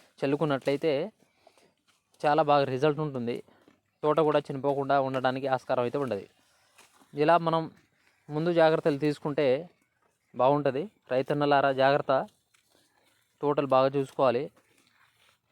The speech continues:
మనమైతే చూపిస్తున్నాను కదా, మనమైతే ఇరవై ఏడు, ఇరవై ఆరో తారీఖు అట్లా బోదెక్కించి ఇరవై ఎనిమిదో తారీఖు నీళ్లు కట్టేయడం జరిగింది. మొత్తం రెండు ఎకరాలు పది గుంటలకి నీళ్లు కట్టేయడం జరిగింది.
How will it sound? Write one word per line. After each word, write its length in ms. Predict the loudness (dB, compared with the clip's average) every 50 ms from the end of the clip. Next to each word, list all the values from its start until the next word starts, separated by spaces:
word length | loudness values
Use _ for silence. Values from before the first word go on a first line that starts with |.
| _ _ _ _ _ _ _ _ _ _ _ _ _ _ _ -12
మనమైతే 880 | -6 -2 0 0 0 0 0 0 0 0 2 2 2 0 -2 -4 -8 -14 -16 -8 -6 -6
చూపిస్తున్నాను 560 | -4 -4 -6 -8 -8 -6 -4 -4 -2 -2 0
కదా, 220 | 0 0 -2 -4 -6 _ _ _ _ _ _ _ _ _ _ _ -12
మనమైతే 720 | -8 -6 -4 -2 -2 -2 -2 0 0 0 2 0 -2 -4 -6 -8
ఇరవై 300 | -8 -6 -4 -2 0 0
ఏడు, 500 | 0 2 2 2 2 2 0 0 -2 -6 -10 _ _ -8
ఇరవై 240 | -6 -2 0 2 4
ఆరో 240 | 4 4 4 2 2
తారీఖు 340 | 2 2 0 0 0 -2
అట్లా 420 | -2 -2 0 0 2 2 0 0 -4 -8 _ _ _ _ _ _ -6
బోదెక్కించి 920 | 0 2 4 4 4 2 0 -2 -8 -10 -8 -4 -4 -2 -2 -4 -6 -10 -14 _ _ _ _ _ _ _ _ _ _ _ _ _ _ _ _ _ _ -8
ఇరవై 260 | -6 -2 0 2 2
ఎనిమిదో 360 | 4 2 2 2 0 0 0
తారీఖు 320 | 2 2 2 2 2 0 -2
నీళ్లు 280 | -2 0 0 2 2
కట్టేయడం 400 | 2 2 2 2 0 0 0 -2
జరిగింది. 380 | -2 -2 -2 -4 -4 -6 -8 -12 _ _ _ _ _ _ _ _ -20
మొత్తం 220 | -14 -8 -6 -6
రెండు 200 | -4 -4 -4 -4
ఎకరాలు 220 | -2 0 0 -2 0
పది 200 | -2 -2 -4 -4
గుంటలకి 440 | -6 -6 -6 -6 -6 -6 -6 -6 -6
నీళ్లు 260 | -4 -4 -2 -2 -4
కట్టేయడం 460 | -4 -6 -4 -2 0 0 0 -2 -2
జరిగింది. 460 | -4 -6 -4 -6 -6 -8 -10 -14 -16